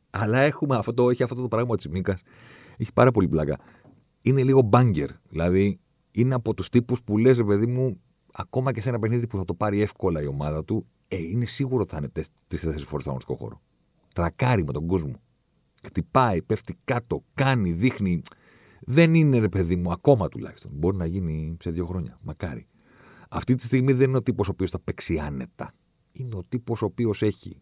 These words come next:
τα πνευμόνια, την αντοχή, την τεχνική φυσικά, αλλά πάνω απ' όλα τη θέληση να πετύχει. Και επειδή ακόμα δεν αισθάνεται βολικά στο περιβάλλον, να παίζει τώρα δύο συνεχόμενα παιχνίδια βασικό στην Premier League,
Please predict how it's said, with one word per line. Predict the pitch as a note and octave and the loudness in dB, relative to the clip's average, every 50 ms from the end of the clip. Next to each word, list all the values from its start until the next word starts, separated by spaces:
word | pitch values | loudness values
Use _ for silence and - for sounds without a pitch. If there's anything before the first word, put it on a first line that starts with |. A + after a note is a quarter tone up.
| _ | _
τα | - - - | -16 -14 -10
πνευμόνια, | - C#2 C#2 C#2 C2 C#2+ E2+ F#2+ F#2+ E2 C#2 B1 A1 - - | -8 -8 -8 -8 -6 -4 -2 0 0 0 -2 -4 -10 -12 -12
την | - C#2 C2+ C2+ C2 | -10 -10 -8 -8 -8
αντοχή, | - A#2 A#2 A2+ - - - G#2+ B2 C#3+ C#3 - _ _ | -8 -8 -8 -10 -12 -10 -8 -6 -6 -6 -6 -10 _ _
την | - D3 C3+ | -8 -6 -6
τεχνική | B2+ - - - B2+ B2+ - - - F#2+ F#2 | -6 -6 -6 -6 -10 -10 -10 -6 -4 -4 -4
φυσικά, | - - - - - - _ - F2+ G2+ A#2+ C3 - _ _ _ _ _ - | -4 -6 -12 -16 -16 -14 _ -4 -2 0 -2 -2 -4 _ _ _ _ _ -6
αλλά | - A2 A2 G#2+ G#2 | -2 -2 -2 -2 0
πάνω | - D3+ D3 C#3+ C#3+ | 2 2 2 2 2
απ' | C3+ - C#3+ | -2 -2 0
όλα | C#3+ C#3 C#3 C3+ | 0 0 0 -2
τη | - A#2 | -4 -8
θέληση | G2+ - - C#3 C#3+ D3 C3+ - - B2+ | -10 -4 -2 -2 0 0 -2 -4 -4 -4
να | A#2+ A2+ | -4 -6
πετύχει. | - G#2 - - A2 - - - - _ _ _ _ _ _ _ | -8 -8 -8 -8 -10 -10 -10 -14 -20 _ _ _ _ _ _ _
Και | - G#2 | -10 -8
επειδή | F2+ A2+ A2 A#2+ B2+ | -6 -6 -4 -4 -4
ακόμα | - C#3 C3+ C3 | -2 -2 -2 0
δεν | B2 C3 B2+ A#2+ | 0 0 -2 -2
αισθάνεται | - - G2 E2+ E2 D2 D#2+ | -2 -4 -4 -4 -2 -4 -4
βολικά | D#2 E2 E2 D#2+ D#2 D2 - - - E2 D#2 | -2 0 0 0 0 -2 -6 -8 -8 -8 -8
στο | - - - | -8 -10 -12
περιβάλλον, | - - C#2 C2 B1 A1+ B1+ B1 B1 C2 D2+ F2 A2 G#2 - _ _ _ _ _ _ _ _ _ _ - | -8 -6 -6 -6 -6 -8 -8 -10 -8 -8 -8 -8 -10 -12 -16 _ _ _ _ _ _ _ _ _ _ -20
να | - - _ | -20 -14 _
παίζει | - C#2 C2 - | -10 -10 -10 -10
τώρα | - - C#2 C2+ | -8 -8 -8 -6
δύο | C2+ C#2+ C#2 | -6 -8 -8
συνεχόμενα | - C#2+ C2+ C#2 D2 C2+ B1+ | -8 -10 -12 -10 -10 -10 -8
παιχνίδια | B1+ D2+ D2+ C#2 | -8 -8 -8 -8
βασικό | C2 B1+ - - - E2 | -8 -10 -10 -8 -8 -6
στην | - D2 C2+ C#2 | -6 -6 -6 -6
Premier | E2 G2+ C3 D3+ | -4 -4 -2 -4
League, | C#3 B2 | -4 -6